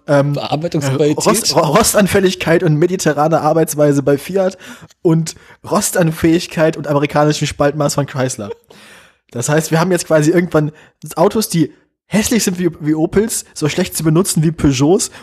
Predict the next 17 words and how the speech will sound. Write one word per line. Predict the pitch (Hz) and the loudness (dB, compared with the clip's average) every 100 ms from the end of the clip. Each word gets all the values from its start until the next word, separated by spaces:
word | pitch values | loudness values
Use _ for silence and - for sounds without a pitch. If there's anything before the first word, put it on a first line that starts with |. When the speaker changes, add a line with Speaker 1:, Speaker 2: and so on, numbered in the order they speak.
| - | -4
Speaker 1:
und | 147 | 0
so | 160 | 2
stabil | 165 - 143 143 185 190 | 2 0 2 2 4 4
und | 160 143 - | 0 -4 -2
haltbar | 147 165 160 147 | -4 0 0 -2
wie | 151 | -4
Fiat | - 170 156 | -2 0 0
und | 147 | -4
Chryslers. | - 131 - 104 - - - - - - - | -4 -6 -6 -12 -14 -20 -20 -20 -20 -20 -8
Ähm, | 143 131 135 135 - _ _ _ _ _ _ _ _ - | 0 0 0 -4 -10 _ _ _ _ _ _ _ _ -12
denn, | 123 110 175 180 98 85 - - _ | -8 0 2 2 -4 -12 -20 -20 _
denn | 156 165 127 110 117 | -2 0 -2 -6 -4
die | 139 | -4
Aktionäre | 156 - - 143 139 185 190 190 | -2 -2 0 2 4 2 2 -2
von | 151 139 117 | -2 -2 0
beiden | 156 208 135 170 | 0 0 -2 -10
Speaker 2:
Und | - | -12